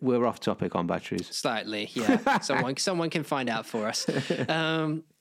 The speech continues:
Speaker 2: and, uh, yeah, so how, and the reason why I call it Energizer Bunny is because it involves three short, sharp inhales through the nose and, um, at quite a quick succession. And when people do it for the first time, they sort of start to wiggle their nose around like a little bunny rabbit. It's really funny to watch.
Speaker 1: <laughs>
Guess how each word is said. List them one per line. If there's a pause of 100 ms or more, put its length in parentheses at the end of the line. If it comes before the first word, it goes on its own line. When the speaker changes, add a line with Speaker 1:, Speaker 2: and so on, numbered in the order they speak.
(280)
Speaker 2:
and,
uh,
yeah,
so
how,
and
the
reason
why
I
call
it
Energizer
Bunny
is
because (420)
it
involves
three
short,
sharp
inhales
through
the
nose (260)
and,
um,
at
quite
a
quick
succession.
And
when
people
do
it
for
the
first
time,
they (300)
sort
of (100)
start
to
wiggle
their
nose
around
like
a
little
bunny
rabbit.
It's
really
funny
to
watch.
Speaker 1:
<laughs>